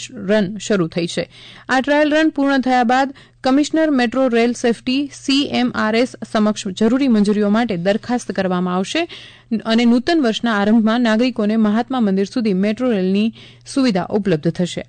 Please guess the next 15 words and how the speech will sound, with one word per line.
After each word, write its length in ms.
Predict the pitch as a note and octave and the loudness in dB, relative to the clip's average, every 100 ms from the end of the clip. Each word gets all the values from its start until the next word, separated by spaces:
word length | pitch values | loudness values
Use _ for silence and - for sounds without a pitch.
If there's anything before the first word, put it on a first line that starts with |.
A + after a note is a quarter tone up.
| _ - | _ -4
આ 100 | G#3 | -2
કામગીરી 440 | A#3 A#3 A#3 B3 | 0 2 2 0
પૂરી 260 | A3+ A#3 A#3 | -2 -2 0
થવાથી 440 | A3 A3 A3 C4 | 0 0 0 -2
અમદાવાદ 540 | G#3+ G3 G3+ G3+ A#3+ A#3+ | 0 0 0 0 0 0
અને 140 | G#3+ | 0
ગાંધીનગરના 680 | G3 G3+ A#3 B3 G#3+ G#3+ A3+ | 0 2 2 2 0 -2 -2
કુલ 260 | A3+ A3 A3+ - - - | 0 -2 -2 -10 -20 -4
અડસઠ 380 | A#3+ B3 F4+ - | -4 -2 -4 -2
કિલોમીટરના 640 | B3 A3+ A3 G#3+ G#3 G#3+ | 0 0 0 0 0 0
રૂટ 240 | G#3 A3+ G#3 | 2 0 -2
પરના 360 | F#3+ F#3 G#3+ | -4 -2 -2
ત્રેપન 480 | A#3+ - B3 A#3+ D#4 | -2 -2 -2 0 -2
સ્ટેશનોને 680 | D4 - G#3 - A#3+ C4+ F#3 | -4 -4 -4 -2 -2 0 0
મેટ્રો 520 | G3 A3 A3+ D4 D4 | 0 -2 -2 -2 -4